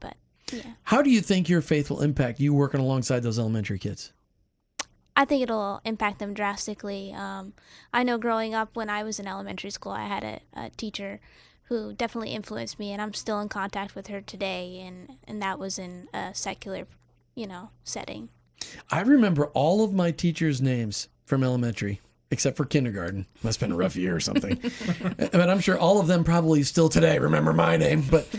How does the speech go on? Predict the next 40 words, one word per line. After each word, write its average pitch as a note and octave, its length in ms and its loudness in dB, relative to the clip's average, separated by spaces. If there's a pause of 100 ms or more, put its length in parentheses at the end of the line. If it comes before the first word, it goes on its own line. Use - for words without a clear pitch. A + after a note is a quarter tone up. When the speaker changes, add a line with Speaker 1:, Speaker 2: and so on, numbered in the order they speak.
(180)
Speaker 2:
that's D#4+ 280 4
another D#4 280 6
story E4+ 300 2
for A3+ 120 0
another G4 280 2
day. A#3 480 4 (800)
Samantha, A3 560 4
as E3+ 140 4
you F#3+ 100 4
come G#3 220 4
to E3+ 60 4
the E3 120 4
end F#3 160 4
of D#3 100 4
your D3+ 140 6
internship, C#3 720 0 (460)
what's E3 360 4
one F3+ 280 6
thing C#3 380 4
you'd E3+ 280 6
like D3+ 200 6
to C#3 80 0
speak C#3 280 2
about B2+ 260 -2
the B2 60 0
value C#3 400 2
of C3+ 60 4
an C3+ 80 4
internship C3 560 2
to C3+ 60 -2
those D3+ 160 4
people E3+ 240 4
listening? D3+ 320 4
Maybe F#3 240 4
there D#3 180 4
might E3+ 180 4
be D#3+ 80 2
parents F#3+ 360 2
listening G3 360 2
today F#3+ 280 4